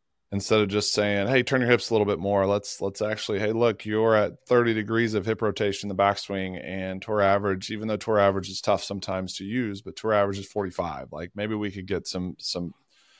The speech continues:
some benefits from turning more. Um, one of the questions that I always got from people that were interested, and even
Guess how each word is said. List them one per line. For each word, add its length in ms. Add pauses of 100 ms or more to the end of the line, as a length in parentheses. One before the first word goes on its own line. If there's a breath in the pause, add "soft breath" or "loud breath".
(140)
some 200
benefits 440
from 140
turning 300
more. 280 (220)
Um, 160
one 200
of 60
the 80
questions 520
that 120
I 160
always 280
got 480
from 400
people 260
that 160
were 100
interested, 400
and 140
even 300